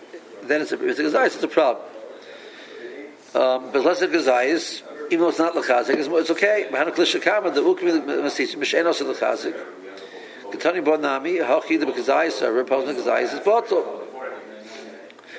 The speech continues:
Avi Yosi L'Chazik, if it looks Kazayas is bottle. So according to this version, if it's, if it's L'Chazik, I don't care how big it is. If it's not L'Chazik, then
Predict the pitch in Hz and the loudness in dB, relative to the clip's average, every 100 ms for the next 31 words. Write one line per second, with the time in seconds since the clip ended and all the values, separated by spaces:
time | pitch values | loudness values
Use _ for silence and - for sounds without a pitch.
0 | - - 117 143 160 - 156 135 123 131 | -16 -2 0 4 4 2 -2 2 2 2
1 | 131 131 127 135 170 127 131 131 147 208 | 0 0 0 0 0 0 0 0 0 2
2 | 220 - 127 123 - 165 147 - 147 151 | 2 0 -2 0 0 2 2 0 0 -2
3 | 135 123 - - 147 143 - - - 143 | -2 -4 -8 -8 -8 -6 -8 -8 -4 -4
4 | - - 151 190 240 - 170 190 196 226 | -4 -2 -2 2 0 2 0 2 2 2
5 | - 165 - - - - - - - 131 | 2 0 0 -2 -6 -12 -12 -12 -10 -4
6 | 127 208 240 339 370 370 240 208 - - | 0 2 2 4 4 4 2 2 -2 -8
7 | - - - - - 135 185 214 190 185 | -10 -10 -12 -18 -20 -2 2 4 2 0